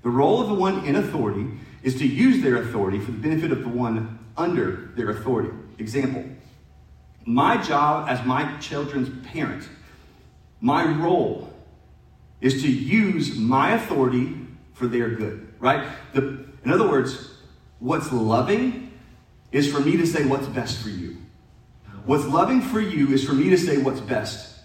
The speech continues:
for you. Whether that thing that's best is good, or whether that thing that's best is not what you want.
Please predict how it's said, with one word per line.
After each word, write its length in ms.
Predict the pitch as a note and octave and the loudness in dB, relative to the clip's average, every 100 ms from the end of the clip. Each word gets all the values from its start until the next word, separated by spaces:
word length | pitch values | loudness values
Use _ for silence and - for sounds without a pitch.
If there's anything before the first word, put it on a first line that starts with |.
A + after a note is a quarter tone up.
| - | -20
for 140 | - A2+ | -8 -6
you. 240 | F#2+ F#2+ - - - - - - - | -6 -8 -12 -20 -20 -20 -20 -14 0
Whether 200 | D#3+ D#3+ | 2 4
that 220 | D#3+ D#3+ | 2 4
thing 120 | F#3 | 2
that's 180 | E3+ B2+ | 2 0
best 340 | D3+ E3 D#3+ | 0 0 0
is 120 | C3 | -4
good, 580 | - B2 C#3 C#3+ - - - - - - - - - - - - | -2 4 6 6 2 -6 -12 -18 -20 -20 -20 -20 -20 -20 -20 -4
or 120 | C#3 | 2
whether 180 | F3+ F3 | 4 4
that 180 | - | 4
thing 360 | F3+ F#3 F#3 E3 | 4 4 2 0
that's 180 | D#3 - | -2 -2
best 320 | D#3 D#3 B2+ | -2 -2 -4
is 160 | A2 C#3+ | -4 0
not 320 | C#3+ G2+ G#2+ | 0 0 -6
what 100 | - | -8
you 80 | G2+ | -8
want. 220 | D#2+ | -8